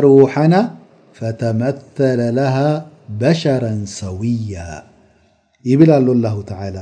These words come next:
መርየም ትግዛእ ነይራ ኣብቲ ምስራቅ ናይቲ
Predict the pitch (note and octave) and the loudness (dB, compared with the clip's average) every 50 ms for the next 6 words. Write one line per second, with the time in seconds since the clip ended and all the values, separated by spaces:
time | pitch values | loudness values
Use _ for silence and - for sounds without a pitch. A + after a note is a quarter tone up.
0 | - - _ _ _ _ _ _ _ _ _ _ _ _ _ _ _ B2+ C3+ C#3+ | -16 -18 _ _ _ _ _ _ _ _ _ _ _ _ _ _ _ 2 4 6
1 | D3+ D#3+ E3 E3+ D#3+ C#3+ B2 A2+ C3 B2+ C3 C#3+ C3+ C3+ D3 C#3 C3 B2 A#2+ A#2+ | 8 8 8 8 6 4 2 0 0 0 2 2 4 4 4 4 4 2 2 2
2 | A#2 A#2 A2+ G#2+ G2+ - - _ _ _ _ _ _ _ - B2 A#2+ A2+ - - | 0 0 -2 -4 -6 -10 -18 _ _ _ _ _ _ _ -10 -8 -8 -8 -4 -2
3 | D3 C#3+ C3+ A#2+ G#2 - - - - - _ _ _ _ _ _ _ _ _ _ | 2 2 2 2 0 -4 -12 -20 -20 -20 _ _ _ _ _ _ _ _ _ _
4 | _ _ _ _ _ _ _ D5+ _ _ _ _ _ _ _ _ _ _ _ _ | _ _ _ _ _ _ _ _ _ _ _ _ _ _ _ _ _ _ _ _
5 | _ _ _ _ _ _ _ _ _ _ _ _ - C3 D3 C#3+ - E3 E3 F3 | _ _ _ _ _ _ _ _ _ _ _ _ -2 0 0 4 6 6 6 6
6 | E3 - D3+ D3 C#3+ C#3 C#3 | 6 4 4 4 4 4 4